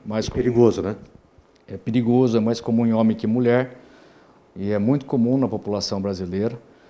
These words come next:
Speaker 1: né? E a apneia do sono gera outros transtornos ao longo da vida, como aumento do risco cardiovascular.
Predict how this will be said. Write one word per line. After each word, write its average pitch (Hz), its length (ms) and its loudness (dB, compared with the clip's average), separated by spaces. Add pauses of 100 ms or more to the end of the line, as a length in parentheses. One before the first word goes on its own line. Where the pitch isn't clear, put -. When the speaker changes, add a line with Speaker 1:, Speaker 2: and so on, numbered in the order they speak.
(460)
Speaker 1:
né? 107 340 -2
E 104 140 -4
a 101 60 -4
apneia 110 360 -2
do 110 120 -6
sono 113 440 -2
gera 113 480 0
outros 139 500 -2
transtornos 117 680 2
ao 104 100 0
longo 104 220 -2
da 98 140 -2
vida, 107 320 -4
como 113 260 0
aumento 120 320 -2
do 123 60 -2
risco 113 340 -6
cardiovascular. 110 960 -2